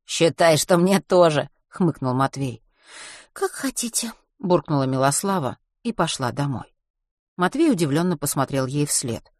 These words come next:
Обиделась, что ли? Интересно, на что? На то, что он не пошёл к ней обедать? Ей же проще, меньше проблем. И ему хорошо,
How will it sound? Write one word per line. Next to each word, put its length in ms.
Обиделась, 580
что 260
ли? 160
Интересно, 540
на 180
что? 300
На 160
то, 160
что 180
он 120
не 100
пошёл 300
к 80
ней 160
обедать? 440
Ей 240
же 140
проще, 440
меньше 320
проблем. 540
И 100
ему 220
хорошо, 540